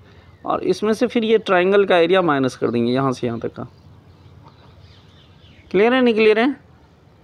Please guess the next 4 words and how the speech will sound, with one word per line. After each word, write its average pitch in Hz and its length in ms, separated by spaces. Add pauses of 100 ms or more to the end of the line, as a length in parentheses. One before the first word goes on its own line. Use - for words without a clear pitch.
(1500)
बहुत 185 180
ही 226 60
simple 190 420
है। 170 240